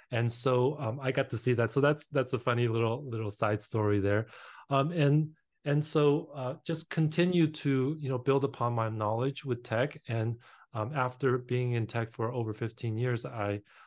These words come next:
wanted to have my own business because I didn't want to work for someone forever. I, I was very well paid. I had all the benefits that you could think of,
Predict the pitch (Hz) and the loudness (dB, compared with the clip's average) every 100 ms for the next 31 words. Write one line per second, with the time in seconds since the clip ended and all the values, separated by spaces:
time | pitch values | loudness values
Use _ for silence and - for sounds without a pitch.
0 | - 117 127 135 127 123 117 117 - 120 | -6 0 2 2 -2 -2 -2 -2 -2 -2
1 | 117 110 110 107 107 117 120 156 170 - | -2 -2 -2 -2 0 0 2 2 2 -4
2 | - - - 117 110 113 110 113 110 113 | -14 -18 -6 -2 0 2 2 2 2 2
3 | 110 107 110 - 113 107 101 - 104 104 | 2 2 0 -2 -2 0 0 -4 -4 -4
4 | 104 - 101 107 156 147 123 151 - 107 | -4 0 0 2 2 0 -2 -6 -8 -4
5 | 113 110 95 98 117 135 135 120 117 104 | -2 -2 -4 0 2 4 4 2 0 -4
6 | 98 107 101 95 104 - 143 151 127 - | -4 -2 -4 -4 -8 -4 -2 0 0 0
7 | 123 120 120 - 113 113 107 - 107 98 | 0 0 -2 -2 -2 -2 -4 -4 -4 -2
8 | 95 95 | -2 -4